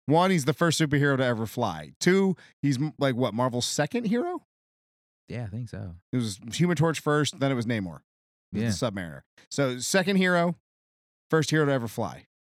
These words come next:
Speaker 1: That's where he gets his respect. Past that, sorry, Aquaman did it better.
Speaker 2: No, he didn't.
Speaker 1: Uh, again.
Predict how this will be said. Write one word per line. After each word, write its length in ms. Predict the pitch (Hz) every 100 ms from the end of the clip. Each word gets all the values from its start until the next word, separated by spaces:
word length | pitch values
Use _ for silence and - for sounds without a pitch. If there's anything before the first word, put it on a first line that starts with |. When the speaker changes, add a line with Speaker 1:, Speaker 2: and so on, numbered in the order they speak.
| _ _ _ _ _
Speaker 1:
That's 200 | 135 127
where 60 | 135
he 60 | 117
gets 160 | 107
his 120 | 107
respect. 420 | 92 - - - _ _ _ _ _ _ _
Past 240 | 139 139 131
that, 280 | 147 143 -
sorry, 220 | 117 104
Aquaman 400 | 101 104 104 95
did 100 | 90
it 80 | 87
better. 240 | 76 - _ _ _ _ _
Speaker 2:
No, 120 | 170
he 100 | 214
didn't. 260 | 220 104 82 _ -
Speaker 1:
Uh, 920 | 175 175 170 156 151 139 131 127 117 - _ _ _ _ _ _ - 196 214
again. 1000 | 214 202 196 180 170 156 139 - 53 190